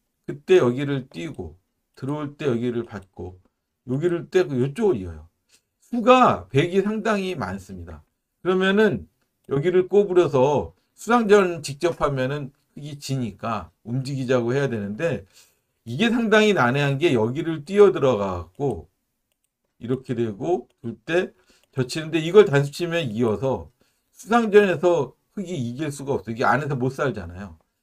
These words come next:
그러면 결과적으로 여기서 이걸 먹여치고 이걸 또 먹여치고 그리고서는 이쪽 이제 수가 늘어나는 게 있으니까 백이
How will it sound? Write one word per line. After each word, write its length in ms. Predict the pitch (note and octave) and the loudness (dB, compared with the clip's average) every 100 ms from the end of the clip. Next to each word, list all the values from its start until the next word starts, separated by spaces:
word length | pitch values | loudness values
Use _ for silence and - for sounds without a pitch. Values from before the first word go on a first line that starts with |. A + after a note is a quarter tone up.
| _ _ _ - | _ _ _ -4
그러면 400 | F3 F3+ G3+ F#3 | 0 2 0 0
결과적으로 640 | C#3 C#3+ D3+ C#3+ C3+ D3+ | -2 2 2 0 -2 -2
여기서 200 | B2+ A#2+ | -2 -2
이걸 280 | C3 C3+ A#2+ | -2 -2 -2
먹여치고 800 | F#2+ G2 C#3+ D3 - G#2+ F2+ D2 _ _ _ _ _ _ _ _ _ _ _ - | -6 -4 -4 -4 -8 -12 -14 -16 _ _ _ _ _ _ _ _ _ _ _ -10
이걸 300 | A#2+ D3 C#3+ | -6 -4 -4
또 120 | D#3 | -4
먹여치고 800 | G2+ G#2+ C#3+ C#3+ - A#2 E2+ D2 _ _ _ _ | -2 0 0 -2 -6 -10 -12 -18 _ _ _ _
그리고서는 720 | - D#3 D#3+ F3 E3 E3+ C#3+ _ _ _ - | -8 -6 -2 0 2 0 -4 _ _ _ -14
이쪽 560 | B2 - F#3+ F3+ D#3+ | -12 6 10 10 8
이제 140 | C3+ C3+ | 2 -2
수가 280 | C#3+ D3 B2 | 0 2 4
늘어나는 500 | C#3 D#3+ C#3+ A#2+ G#2 | 2 2 2 -2 -4
게 100 | F#2 | -10
있으니까 320 | F#2+ F#2 F#2+ | -12 -14 -6
백이 240 | A#2+ G#2 | -4 -4